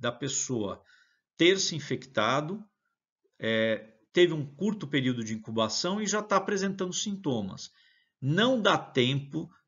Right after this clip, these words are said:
da resposta adaptativa produzir anticorpo,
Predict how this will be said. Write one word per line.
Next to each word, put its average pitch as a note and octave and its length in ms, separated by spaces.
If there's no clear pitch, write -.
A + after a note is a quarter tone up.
da A2 220
resposta F3+ 560
adaptativa C#3 640
produzir D3+ 540
anticorpo, D#3+ 840